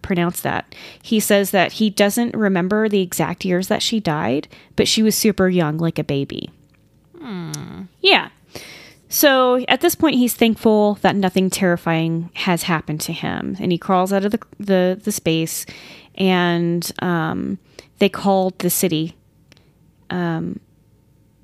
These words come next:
Speaker 1: because it looked like the gravestone was professionally made. And it turns out it was supposed to be registered at the Highland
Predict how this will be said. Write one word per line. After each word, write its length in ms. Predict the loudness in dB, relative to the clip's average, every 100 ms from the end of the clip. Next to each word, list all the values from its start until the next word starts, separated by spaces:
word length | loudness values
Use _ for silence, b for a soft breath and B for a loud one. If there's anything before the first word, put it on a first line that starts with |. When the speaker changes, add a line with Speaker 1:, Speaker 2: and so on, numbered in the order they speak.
| _ _ _ _ _
Speaker 1:
because 300 | 0 2 2
it 80 | 2
looked 200 | 0 2
like 180 | 0 0
the 60 |
gravestone 440 | -2 0 0 -2 -4
was 140 | -6
professionally 560 | -8 -8 -6 -6 -4 0
made. 360 | 2 4 2
And 120 | 0 -4
it 80 |
turns 360 | -6 -4 -2 2
out 160 | 2 2
it 40 |
was 100 | 0
supposed 340 | -2 0 0 0
to 60 |
be 120 | -2
registered 480 | 0 0 0 -2 0
at 100 | 2
the 80 | 0
Highland 680 | -2 0 0 2 0 0 -4